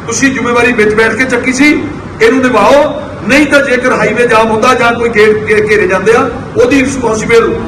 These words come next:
ਜਿਹੜੀ ਆ, ਉਹ ਬਿਲਕੁਲ ਪੰਜਾਬ ਸਰਕਾਰ ਹੋਏਗੀ। ਸੋ ਇਹ ਪੰਜਾਬ ਸਰਕਾਰ ਨੂੰ ਬੇਨਤੀ ਹੈ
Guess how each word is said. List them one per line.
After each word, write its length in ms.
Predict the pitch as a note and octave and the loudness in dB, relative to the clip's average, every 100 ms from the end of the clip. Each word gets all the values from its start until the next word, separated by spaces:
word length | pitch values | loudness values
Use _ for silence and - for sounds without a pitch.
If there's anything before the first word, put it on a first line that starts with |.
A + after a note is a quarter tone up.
| - - | -8 0
ਜਿਹੜੀ 200 | A3+ B3+ | 2 2
ਆ, 40 | |
ਉਹ 80 | A#3 | 2
ਬਿਲਕੁਲ 500 | - A#3 B3+ A3+ A3+ | 2 2 2 0 0
ਪੰਜਾਬ 320 | A3 G3+ F#3 | 0 -2 -2
ਸਰਕਾਰ 300 | F3+ F3+ F3 | -4 -4 -4
ਹੋਏਗੀ। 380 | - D3 - - - - - | -2 -4 -4 -4 -6 -10 -8
ਸੋ 240 | - A#3 A#3 | -2 0 4
ਇਹ 220 | A3+ A3+ | 4 4
ਪੰਜਾਬ 260 | G#3+ G#3 | 2 0
ਸਰਕਾਰ 320 | G3 G#3+ G#3 G#3 | 0 -2 0 0
ਨੂੰ 80 | |
ਬੇਨਤੀ 340 | G3+ F#3+ F#3+ | -2 -4 -2
ਹੈ 80 | A#3+ | 0